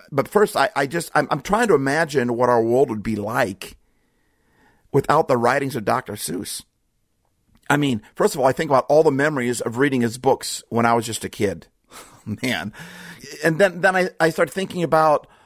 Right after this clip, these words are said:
all the memories I have of reading them to my own kids, which was even, I think, greater than when I read the books when I was a kid. But imagine something else with me. Imagine what our world would be like if we had more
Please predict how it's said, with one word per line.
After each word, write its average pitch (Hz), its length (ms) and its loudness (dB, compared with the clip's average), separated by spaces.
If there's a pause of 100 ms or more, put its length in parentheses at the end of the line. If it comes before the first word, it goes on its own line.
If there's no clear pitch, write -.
(220)
all 175 120 4
the 175 80 2
memories 180 320 0
I 151 80 4
have 160 280 4
of 139 180 0
reading 165 220 2
them 156 160 -2
to 160 120 -4
my 151 300 4
own 214 300 0
kids, 117 340 -2
which 143 160 2
was 147 180 0
even, 165 400 0
I 196 140 2
think, 165 220 -4
greater 165 400 2
than 135 400 0
when 143 340 -2 (240)
I 202 160 4
read 165 180 2
the 120 80 0
books 110 240 -6
when 110 140 -2
I 101 100 -2
was 98 120 -8
a 104 40 -12
kid. - 320 -10 (800)
But 139 200 -2
imagine 190 580 0
something 135 420 -2
else 117 220 0
with 98 160 -4
me. - 240 -16 (720)
Imagine 175 540 2
what 151 240 4
our 131 140 6
world 131 300 4
would 120 160 2
be 113 160 -2
like 113 440 2
if 123 120 -2
we 127 120 -2
had 113 260 2
more 113 640 4